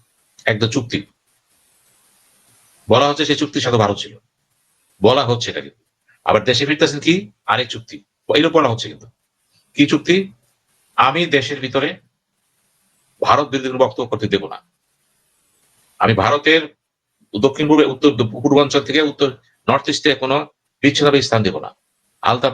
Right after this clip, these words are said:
আলতাফ হোসেন চৌধুরী স্বরাষ্ট্রমন্ত্রী ছিল বিএনপি, বাবর ছিল তার সাথে প্রতিমন্ত্রী। উনি একটা সাক্ষাৎকারে বলতেছেন, সাক্ষাৎকারে একটা বক্তৃতা বলতেছেন, "বিএনপির ভিতরে রস।"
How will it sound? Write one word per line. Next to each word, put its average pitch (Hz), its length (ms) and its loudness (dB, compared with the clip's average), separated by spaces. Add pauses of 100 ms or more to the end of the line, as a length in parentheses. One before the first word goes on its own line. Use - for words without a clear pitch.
আলতাফ 123 280 0
হোসেন 131 200 -6
চৌধুরী 110 340 -2 (100)
স্বরাষ্ট্রমন্ত্রী 120 480 0
ছিল 113 120 -2
বিএনপি, 101 340 -2 (540)
বাবর 110 260 0
ছিল 117 160 -8
তার 120 120 0
সাথে 123 320 -4 (240)
প্রতিমন্ত্রী। 107 420 0 (560)
উনি 143 180 4
একটা 165 160 0
সাক্ষাৎকারে 123 420 0
বলতেছেন, 98 460 -4 (120)
সাক্ষাৎকারে 113 680 -4
একটা 107 140 -2
বক্তৃতা 120 300 0
বলতেছেন, 98 320 -4 (800)
"বিএনপির 135 300 0
ভিতরে 123 200 2
রস।" 95 380 0